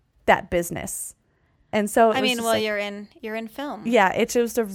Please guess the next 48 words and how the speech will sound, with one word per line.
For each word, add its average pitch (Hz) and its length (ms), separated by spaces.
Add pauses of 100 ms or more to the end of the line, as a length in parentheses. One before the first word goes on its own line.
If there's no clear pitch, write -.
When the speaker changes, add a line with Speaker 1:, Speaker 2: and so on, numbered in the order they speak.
Speaker 2:
So. 196 200
Speaker 1:
it 262 60
was 269 100
just 254 180
a 233 60
really 202 380
fun 185 320
experience 196 680
and 190 160
lo-, 190 140
good 214 140
learning 185 320
experience 175 680
and 185 100 (380)
reignited 226 680
my 185 360 (240)
love 196 480
for 170 380 (140)
talk 202 280
shows, 214 380
like, 208 160
even 208 240
more 190 240
so. 277 400 (340)
Speaker 2:
Just 220 180
on 190 100
a 185 80
different, 185 380
from 214 140
a 196 60
different 196 260
angle? 190 320
Speaker 1:
From, 214 220
yeah, 175 240
from, 220 180
Speaker 2:
Yeah. 185 140
Speaker 1:
like, 202 120
a 185 240 (420)
production 185 600
behind 175 320
the 180 60
scenes 175 300
Speaker 2:
Gotcha. - 180
Speaker 1:
angle. 180 340
Speaker 2:
That 190 140
Speaker 1:
So 180 140
Speaker 2:
makes 180 100
sense. 185 220